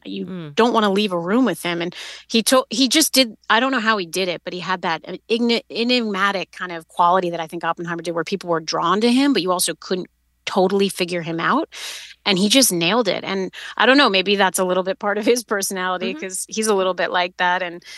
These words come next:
Speaker 1: um, but I think he's just a brilliant actor, and he just, he just nailed that performance. And, um,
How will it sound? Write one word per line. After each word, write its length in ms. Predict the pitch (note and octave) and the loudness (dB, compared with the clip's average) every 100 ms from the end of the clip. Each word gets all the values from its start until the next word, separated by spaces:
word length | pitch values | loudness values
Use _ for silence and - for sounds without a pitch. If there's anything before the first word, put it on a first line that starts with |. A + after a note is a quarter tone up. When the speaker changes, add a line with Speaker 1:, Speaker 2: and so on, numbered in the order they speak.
| - - | -20 -4
Speaker 1:
um, 340 | - G3+ G3+ G3 | 2 4 4 2
but 100 | A3 | 2
I 100 | G#3+ | 2
think 160 | G#3+ G#3 | 0 -4
he's 160 | G#3 | -4
just 160 | F3+ E3 | -4 -8
a 40 | |
brilliant 300 | E3 F3 E3+ | -4 -4 -2
actor, 360 | F3 A3+ - F3 | -4 -4 -8 -8
and 180 | - E3+ | -8 -6
he 140 | F3 | -6
just, 480 | F3 D#3+ - - - | -2 0 0 -2 -6
he 160 | - F#3 | -6 -4
just 220 | F3+ E3+ | -2 0
nailed 520 | F3 E3+ E3+ F3 E3 | 0 2 4 2 2
that 220 | F3 E3+ | -2 -4
performance. 580 | - F3 - F#3 F3+ - | -6 -4 0 2 2 0
And, 260 | E3+ E3+ E3+ | -2 -4 -4
um, 340 | E3+ E3+ - | -4 -6 -10